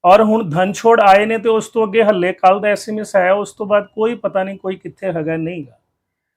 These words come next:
ਤੇ ਅਸੀਂ member of parliament ਗੁਰਜੀਤ ਸਿੰਘ ਔਜਲਾ ਜੀ ਨੂੰ ਵੀ ਕੱਲ੍ਹ ਚਿੱਠੀ ਦਿਆਂਗੇ,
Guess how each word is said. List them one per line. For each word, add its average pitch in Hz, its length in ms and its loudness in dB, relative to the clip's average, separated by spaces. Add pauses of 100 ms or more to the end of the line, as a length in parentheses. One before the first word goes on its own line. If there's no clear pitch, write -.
(240)
ਤੇ 170 100 -2
ਅਸੀਂ 190 200 -4
member 175 320 -2
of 196 100 4
parliament 185 720 -2
ਗੁਰਜੀਤ 165 380 -2
ਸਿੰਘ 196 240 -12
ਔਜਲਾ 170 340 -2
ਜੀ 185 100 -6
ਨੂੰ 196 120 -8
ਵੀ 202 80 -10
ਕੱਲ੍ਹ 180 220 -2
ਚਿੱਠੀ - 280 -18
ਦਿਆਂਗੇ, 180 500 -8